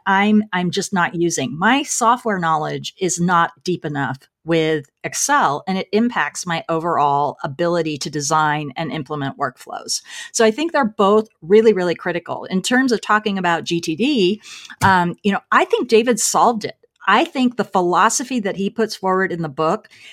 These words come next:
delivers on the promise. If you execute what he is talking about, you have stress-free productivity. Okay. Even though we haven't,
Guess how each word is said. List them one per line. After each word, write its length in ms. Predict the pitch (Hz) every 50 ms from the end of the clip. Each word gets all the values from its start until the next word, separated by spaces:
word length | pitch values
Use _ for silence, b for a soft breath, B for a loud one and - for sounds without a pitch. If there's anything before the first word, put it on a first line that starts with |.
| B B B
delivers 600 | - 190 170 185 202 202 208 240 240 262 240 - 208
on 120 | 185 185
the 60 | 180
promise. 500 | - - 170 165 147 - 131 131 - - _ -
If 160 | 185 175 180
you 380 | 180 180 208 254 294 320 339 - -
execute 640 | 220 214 - - 214 - - 190 160 147 - - - _
what 180 | - 165 165 160
he 160 | 139 185 214
is 140 | 240 240 -
talking 380 | - 202 190 190 196 185 165
about, 380 | 143 131 151 135 127 131 - _ -
you 260 | 151 180 208 214 233
have 460 | 202 196 196 190 180 147 135 135 - -
stress-free 600 | - - - 180 160 165 - - - 165 156 143
productivity. 800 | 143 - 143 135 131 135 - - 131 - 120 120 123 - 135 - _ _ _
Okay. 300 | - 180 180 190 214 - -
Even 440 | 233 220 247 262 269 269 277 302 - -
though 240 | 180 190 190 185
we 160 | 185 180 180 180
haven't, 360 | 180 175 175 165 165 -